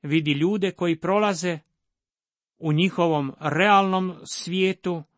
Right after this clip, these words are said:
i tako srce kad gleda može primijetiti što je ljudima potrebno. U knjizi Izreka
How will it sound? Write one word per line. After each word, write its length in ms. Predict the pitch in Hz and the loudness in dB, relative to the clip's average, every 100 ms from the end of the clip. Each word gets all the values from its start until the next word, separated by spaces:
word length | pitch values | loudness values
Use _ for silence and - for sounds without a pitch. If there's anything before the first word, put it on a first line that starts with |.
| _ _ _ _ _ - | _ _ _ _ _ -16
i 140 | 147 | -14
tako 440 | - 147 160 170 | -4 -4 -2 -4
srce 460 | 160 - 151 - 147 | -6 -6 -8 -8 -10
kad 300 | - 131 120 | -6 -6 -6
gleda 400 | 143 147 143 135 - | -8 -6 -8 -12 -10
može 360 | 147 139 127 | -6 -4 -6
primijetiti 840 | 120 131 127 127 127 139 123 123 117 _ _ - | -10 -6 -4 -4 -6 -10 -12 -12 -12 _ _ -20
što 260 | - - | -14 -8
je 60 | 120 | -8
ljudima 380 | 113 113 117 113 | -8 -8 -10 -10
potrebno. 580 | 123 117 117 113 113 110 _ _ _ _ _ _ _ _ _ _ _ _ _ | -14 -14 -14 -14 -16 -18 _ _ _ _ _ _ _ _ _ _ _ _ _
U 140 | - 165 | -4 -2
knjizi 360 | - 294 240 | 4 6 6
Izreka 580 | 214 226 208 196 185 170 | 4 2 0 2 0 0